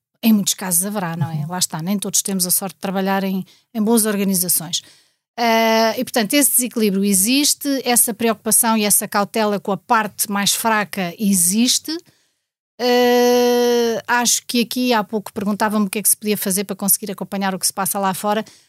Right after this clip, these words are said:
Speaker 1: Acho que aqui, ao nível da legislação laboral, realmente haveria ainda muito a fazer para se conseguir mitigar um bocadinho, equilibrar um bocadinho e permitir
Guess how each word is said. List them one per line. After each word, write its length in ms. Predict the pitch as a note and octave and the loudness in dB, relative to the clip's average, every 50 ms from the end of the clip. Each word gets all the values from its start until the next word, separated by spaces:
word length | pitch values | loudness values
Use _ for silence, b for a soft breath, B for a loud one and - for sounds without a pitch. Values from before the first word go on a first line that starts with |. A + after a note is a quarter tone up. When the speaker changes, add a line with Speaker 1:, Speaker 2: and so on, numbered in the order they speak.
| b b | b b
Speaker 1:
Acho 340 | - A3+ A#3+ A3+ - - - - | -2 0 2 2 0 0 -2 -4
que 120 | - A#3+ | -6 -6
aqui, 360 | - - - A#3+ A#3+ C4 D4+ - | -6 -4 -2 -2 0 0 0 0
ao 100 | A3 A3 | 0 2
nível 280 | A3+ A3+ G#3+ A3 G#3 | 2 2 2 0 0
da 160 | G3 G3+ G#3 | 0 0 0
legislação 640 | G3+ G3+ G3 A3 G#3+ F#3+ G3 G3 F#3 - G3+ G3 G3 G3 | 0 0 0 0 0 -2 -2 0 -2 -2 0 -2 -2 -2
laboral, 420 | F#3+ F3+ F#3 F#3+ F#3+ G3 G3 G3+ | -2 -2 0 0 2 2 2 0
realmente 840 | G3 - - A#3 G#3+ G3+ G3 F#3 F#3+ F#3+ G3 A3+ A#3 - - - - - | -2 0 0 2 2 2 2 2 0 0 -2 -2 -4 -6 -8 -8 -6 -6
haveria 360 | G3+ F#3+ F#3+ G#3 G#3+ G#3 G3+ | -6 -4 -2 -2 0 2 2
ainda 680 | F#3+ F#3+ F#3+ F#3 G3 G3 G3 F3+ F#3+ F#3 F#3 F3+ F3 - b b b b b b b _ - | 2 2 2 2 2 2 2 2 0 0 0 0 -2 -6 b b b b b b b _ 4
muito 400 | G#3+ A3+ B3+ C#4 D4 D4 - C4+ | 6 8 8 8 6 4 4 0
a 40 | |
fazer 440 | - - - A3+ F#3+ - A3 G#3 G#3+ G3+ | -2 0 0 0 0 0 0 -2 -2 -2
para 140 | - A3 | -2 0
se 100 | G#3+ - | 0 0
conseguir 480 | - - G#3+ G#3 - - - A3 G#3 G3+ | 0 0 0 2 0 0 0 0 0 2
mitigar 680 | G#3 A3 A#3+ C4 B3 B3 B3 A3+ G#3+ G#3+ G#3 G3+ G3 F#3+ | 4 6 6 4 4 2 -2 0 2 2 2 2 2 2
um 80 | F#3 F#3 | 0 -2
bocadinho, 580 | F3 - F3+ F3 E3+ F3+ F3+ F#3 F#3+ G3 G#3 | -4 -4 -6 -4 -2 -2 -2 0 0 0 0
equilibrar 840 | A3 G#3+ - - A#3 A3+ A#3 A#3 G3+ G3 A3+ A#3 A#3 A#3+ B3 A#3 A3 | -2 -2 -4 -2 0 2 4 4 4 4 4 4 4 4 4 2 2
um 60 | G#3+ G#3 | -2 -4
bocadinho 600 | F#3+ - G#3 F#3+ F3+ F#3 F#3 F#3+ F#3+ G3 G3+ A3 | -6 -6 -6 -6 -4 -4 -4 -2 -2 0 0 0
e 80 | A3+ G#3 | 0 -2
permitir 800 | - - G#3+ G#3+ A3+ A3+ A#3 G#3 G#3+ - B3 A#3+ A#3+ A3+ F#3 | -2 0 2 6 6 8 6 6 4 2 2 4 4 4 2